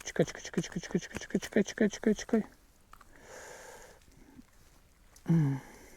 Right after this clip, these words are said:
Ну, що це сьогодні, бляха, за горечко таке?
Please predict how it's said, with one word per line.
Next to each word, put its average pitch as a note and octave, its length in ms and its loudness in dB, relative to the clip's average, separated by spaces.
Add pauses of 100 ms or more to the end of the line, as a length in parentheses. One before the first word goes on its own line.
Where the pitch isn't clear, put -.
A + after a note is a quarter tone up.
(1800)
Ну, F#3+ 80 4
що - 260 2
це - 140 0
сьогодні, G3 340 6
бляха, F3 360 6
за E3 120 8
горечко D3 540 6
таке? - 340 -2